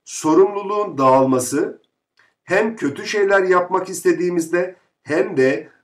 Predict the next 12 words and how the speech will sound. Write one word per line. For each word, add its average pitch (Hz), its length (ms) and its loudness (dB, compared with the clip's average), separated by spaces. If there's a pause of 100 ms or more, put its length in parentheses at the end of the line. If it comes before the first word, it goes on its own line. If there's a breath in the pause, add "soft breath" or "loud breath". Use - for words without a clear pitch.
başı 131 440 -4
dertte 131 320 0
olan 156 400 4
diğer 175 220 2
insanlara 139 580 2
yardım 120 460 0
etmek 151 460 -2
istediğimizde 139 960 -2 (320 loud breath)
olanların 147 800 2
ikisini 160 540 -2
de 143 180 -2
açıklıyor. 113 800 -6